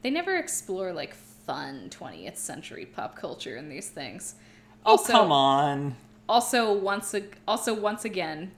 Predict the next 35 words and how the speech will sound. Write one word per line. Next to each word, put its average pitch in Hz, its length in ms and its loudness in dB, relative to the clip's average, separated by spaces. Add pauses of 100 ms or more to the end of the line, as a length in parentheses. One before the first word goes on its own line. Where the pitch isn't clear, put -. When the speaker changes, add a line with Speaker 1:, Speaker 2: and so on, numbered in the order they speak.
(120)
Speaker 1:
the 208 80 -4
twentieth 185 380 -4
century 180 420 -2
is 180 80 -4
the 185 140 0
only 175 180 -4
century 180 400 -4
that 180 100 -4
exists 170 440 -6
in 247 80 -2
Star 220 280 0
Trek. 269 220 0
Speaker 2:
It's - 260 2
true. 294 280 8
They, 185 220 4
they 190 180 0
don't 202 320 2
watch 190 320 0
any 180 320 -2
twenty-first 170 580 -2
century 139 320 -2
films. - 540 -10 (1000)
Speaker 1:
Well, 202 520 4 (840)
but, 277 140 4
like, 302 160 6
they 381 100 2
could 359 160 0
at 359 80 -4
least 381 240 0
make 240 220 -4
a 202 40 -8
few 165 280 -4
up, - 240 -4
you 135 80 -8
know? 277 240 -2